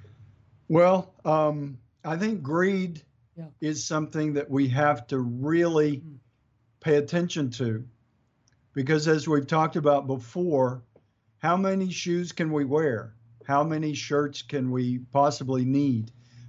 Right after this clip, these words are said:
Speaker 1: Um, and there's a real push in, uh,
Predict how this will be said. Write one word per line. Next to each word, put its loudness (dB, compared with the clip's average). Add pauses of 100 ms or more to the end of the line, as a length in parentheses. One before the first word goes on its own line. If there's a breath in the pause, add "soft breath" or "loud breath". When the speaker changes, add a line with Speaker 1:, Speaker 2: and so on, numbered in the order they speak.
Speaker 1:
Um, 2 (300 loud breath)
and 2
there's 4
a 2
real 0
push -2 (380)
in, -2
uh, 2